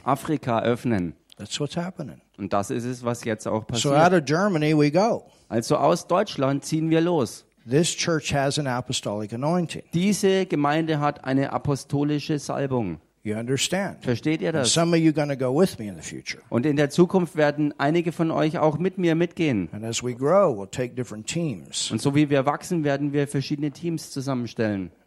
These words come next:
Speaker 2: And it's gonna be powerful.
Speaker 1: Und es wird richtig stark werden.
Speaker 2: Amen.
Speaker 1: Amen.
Speaker 2: Hallelujah.
Speaker 1: Halleluja.
Speaker 2: So then,
Speaker 1: Also dann
Speaker 2: we're driving out
Speaker 1: sind wir unterwegs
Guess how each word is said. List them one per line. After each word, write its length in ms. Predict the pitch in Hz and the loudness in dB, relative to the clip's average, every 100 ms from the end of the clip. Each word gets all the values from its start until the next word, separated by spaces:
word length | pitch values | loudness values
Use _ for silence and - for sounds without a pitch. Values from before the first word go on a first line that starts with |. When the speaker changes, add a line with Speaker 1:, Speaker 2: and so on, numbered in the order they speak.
| _ | _
Speaker 2:
And 100 | 90 | -14
it's 180 | 101 - | -10 -8
gonna 200 | 107 107 | -8 -8
be 160 | 107 110 | -8 -8
powerful. 600 | - 113 117 95 - - | -6 -4 -4 -6 -12 -6
Speaker 1:
Und 160 | 95 98 | -4 -2
es 180 | 101 117 | -2 0
wird 180 | 117 | 0
richtig 440 | 120 127 127 139 - | 0 -4 -4 -8 -4
stark 300 | 127 127 127 | -2 -2 -2
werden. 380 | 117 104 95 82 _ _ _ _ 127 | -2 -2 -4 -8 _ _ _ _ -2
Speaker 2:
Amen. 560 | 151 165 180 208 147 | 2 6 8 8 8
Speaker 1:
Amen. 460 | 117 120 131 180 202 - - - - - - _ _ _ _ _ | 6 6 6 4 0 -10 -20 -20 -20 -20 -20 _ _ _ _ _
Speaker 2:
Hallelujah. 720 | - 160 165 165 170 175 165 123 | 4 6 8 8 8 8 6 4
Speaker 1:
Halleluja. 640 | 131 139 147 160 156 104 87 _ _ _ _ - - - _ | 4 4 2 2 2 0 -4 _ _ _ _ -20 -20 -20 _
Speaker 2:
So 380 | - - 202 185 | -2 6 10 10
then, 540 | 160 240 285 226 226 214 - _ _ _ _ _ _ _ _ _ _ _ _ _ | 8 6 6 4 2 -4 -14 _ _ _ _ _ _ _ _ _ _ _ _ _
Speaker 1:
Also 300 | 110 117 110 | -2 0 2
dann 260 | 110 123 156 | 2 4 6
Speaker 2:
we're 140 | 170 | 6
driving 480 | 151 202 240 247 240 | 8 8 8 8 6
out 500 | 233 180 202 - - - - | 6 8 6 4 -6 -10 -18
Speaker 1:
sind 240 | - 139 147 | -4 0 4
wir 120 | 165 | 6
unterwegs 600 | 175 180 170 208 - - | 6 6 4 4 0 -10